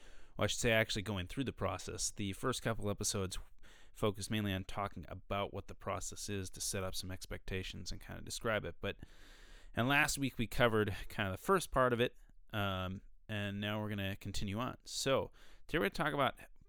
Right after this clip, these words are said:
one of the goals of today's episode is to begin the process of tying, uh, music theory and analysis courses that people take in college and try to tie concepts into those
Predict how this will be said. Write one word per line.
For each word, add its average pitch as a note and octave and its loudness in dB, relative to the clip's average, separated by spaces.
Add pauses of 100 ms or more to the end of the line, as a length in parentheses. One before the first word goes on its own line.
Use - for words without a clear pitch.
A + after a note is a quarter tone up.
(1040)
one D3 6
of G3 4
the F#3+ 4
goals D#3 8
of C#3+ 0
today's A#2+ 6
episode B2+ 2
is G#2+ 2
to - -8
begin A2 -4
the C3 -2
process A2 -2
of F#2 -8
tying, G2+ 0 (120)
uh, F#2 -4
music B2+ -2
theory G#2+ 2
and G2 -6
analysis F#2+ -2
courses - -6 (160)
that G2 -4 (500)
people - -4
take G2+ -4
in - -14
college G2+ 0 (1120)
and A#2 -4
try D#3 2
to C3 2
tie C3+ 2
concepts B2+ -2
into G#2+ -2
those G2+ 0